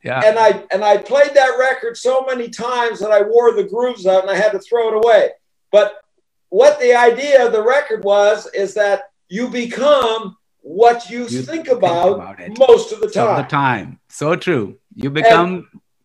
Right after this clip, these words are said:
Speaker 1: yeah.
Speaker 2: all I wanted was fast race cars and a lot of money. I wanted to get rich. So that's what I was thinking about all the time. And, uh, and then the, the Think and Grow Rich book said,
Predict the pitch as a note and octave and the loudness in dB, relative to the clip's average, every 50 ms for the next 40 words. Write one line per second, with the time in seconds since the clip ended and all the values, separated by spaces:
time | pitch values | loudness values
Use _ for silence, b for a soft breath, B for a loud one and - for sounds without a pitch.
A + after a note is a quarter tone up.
0 | _ _ A#2 B2+ C3+ C#3+ D3+ F3+ A#3+ C#4+ D4+ D4+ D4 D4+ D#4+ D#4 D#4 C#4+ C#4 C4+ | _ _ -8 -4 -2 0 2 4 6 6 8 8 8 8 8 8 8 8 8 10
1 | C#4 C4+ C4+ C4+ B3+ B3 A#3+ A#3 - - - B3+ C#4 D4 C#4 - - C4+ C#4+ D4 | 10 8 8 6 6 4 4 4 2 -2 0 2 4 4 4 4 4 6 6 6
2 | C#4+ - - - B3 C#4+ C#4+ C#4 C#4+ D4+ D4 D4+ D4 - F#3+ A#3+ B3+ B3+ A#3+ A#3+ | 6 2 -2 -2 0 2 4 6 6 6 6 6 4 2 0 0 2 2 0 0
3 | A#3+ B3 C4+ C#4+ C4+ C#4 C#4 C4+ C#4 D4 D4+ D4+ D4 C4+ C4 C#4 C#4 C#4 C#4 C4+ | 2 2 4 4 4 4 2 2 2 0 0 0 0 0 0 0 0 0 -2 -4
4 | B3 - - B3+ C4 B3 - C4 C#4 C#4 A#3+ - - - - F#3+ G3+ G#3 A#3 C4 | -8 -4 0 0 0 0 2 4 4 4 4 2 -2 -6 -6 -4 -2 -2 -2 -4
5 | - A#3 C#4 D4 D4 C#4+ C#4+ C#4+ - - D#4 E4 E4+ E4+ C#4+ C#4 C4 G#3+ G#3+ G#3 | -2 0 0 2 2 0 -2 -4 -8 -10 -10 -10 -8 -4 0 0 0 2 2 2
6 | G3+ F#3+ F#3 F#3 F3+ F3+ E3+ - - E3+ D#3+ C3+ A2+ - _ _ _ _ _ _ | 4 4 4 4 2 0 -2 -2 -4 -4 -4 -4 -6 -8 _ _ _ _ _ _
7 | - - G3 G#3+ A3+ A3+ A3+ A3+ A#3 A3+ A3 - - - - _ - F#3+ G3+ G#3 | -2 2 2 4 4 2 2 2 2 2 2 0 -2 -8 -14 _ -2 0 0 2
8 | A#3+ C4 C#4+ C#4 C#4 B3 A#3 - - - - F#3 - - B3 C4+ C4 - A#3 A3 | 4 2 2 2 2 -2 -6 -6 -8 -8 -10 -10 -4 -2 0 0 0 -2 -6 -8
9 | G3+ G#3 A3+ A3 G#3+ A3 B3+ D4 A#3+ - - - - G3 F#3+ F3+ G3 A3+ - - | -4 -4 -2 -2 -2 -2 -4 -6 -6 -8 -12 -4 0 4 4 4 4 2 -2 -6
10 | - _ _ _ _ _ _ - - A3+ A#3+ A#3+ A#3 A#3 - | -14 _ _ _ _ _ _ -6 -2 0 2 2 0 0 -4